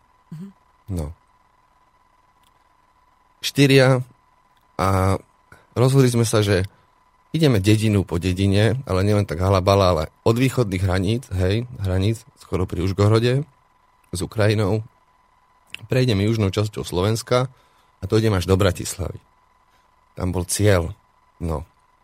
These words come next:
Speaker 2: Túru sme začínali v Košiciach. To bol ako vlastne taký štartovací deň, pretože v Košiciach sa presne vtedy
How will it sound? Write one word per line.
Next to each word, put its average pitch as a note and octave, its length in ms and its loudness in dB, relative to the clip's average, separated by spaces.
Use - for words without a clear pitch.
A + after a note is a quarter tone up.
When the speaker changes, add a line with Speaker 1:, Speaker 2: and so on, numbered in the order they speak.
Speaker 2:
Túru C#3 160 2
sme C3+ 180 2
začínali A#2 380 0
v - 60 -14
Košiciach. G2 560 0
To - 60 -6
bol F#2 160 0
ako F2+ 240 -4
vlastne G2 320 -4
taký - 160 -10
štartovací G2+ 720 0
deň, G2 320 -2
pretože G2 240 -2
v F#2+ 120 -4
Košiciach G#2 440 0
sa F#2 240 -2
presne G2+ 400 -2
vtedy F#2 340 -2